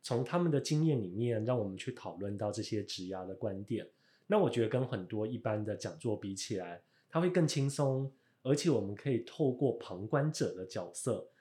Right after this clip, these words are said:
让我们用一个比较安全也比较放心的角度去思考关于这些职涯的想法。我觉得这个是透过电影这样子的一个媒介，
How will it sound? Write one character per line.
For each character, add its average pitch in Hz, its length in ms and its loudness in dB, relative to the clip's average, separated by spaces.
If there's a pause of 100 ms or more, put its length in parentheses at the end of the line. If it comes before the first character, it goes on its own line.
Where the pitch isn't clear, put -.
(200)
让 170 120 4
我 135 80 4
们 104 160 0
用 127 200 4
一 113 40 2
个 117 100 0
比 - 120 -8
较 113 120 -2
安 151 260 2
全 92 600 -6 (220)
也 117 160 4
比 117 160 -2
较 110 200 0
放 117 280 0
心 113 260 -2
的 110 120 0
角 - 280 -10
度 104 300 -4 (220)
去 156 140 2
思 143 420 -2
考 110 360 -12
关 107 240 2
于 101 80 -4
这 107 120 -6
些 107 180 -2
职 95 220 -6
涯 90 180 -8
的 92 100 -8
想 87 300 -8
法。 - 240 -12 (400)
我 113 120 2
觉 117 140 4
得 143 60 6
这 180 120 2
个 156 80 6
是 151 120 -2
透 143 240 2
过 139 200 4
电 185 280 2
影 85 180 -2
这 123 140 -2
样 117 100 2
子 113 120 -4
的 92 100 -4
一 92 60 -6
个 98 100 -4
媒 90 240 -8
介， 110 380 0